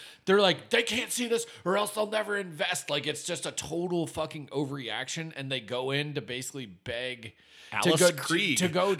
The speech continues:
Speaker 1: take it down themselves, not knowing that, uh, somebody's actually living in this, this orphanage. And yes, it's Alice Krieg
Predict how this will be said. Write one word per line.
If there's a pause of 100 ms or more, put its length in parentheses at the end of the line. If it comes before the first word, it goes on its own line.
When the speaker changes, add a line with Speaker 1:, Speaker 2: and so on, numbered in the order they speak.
(160)
Speaker 1:
take
it
down
themselves,
not
knowing (580)
that, (500)
uh, (340)
somebody's
actually
living
in
this,
this
orphanage.
And
yes,
it's
Alice
Krieg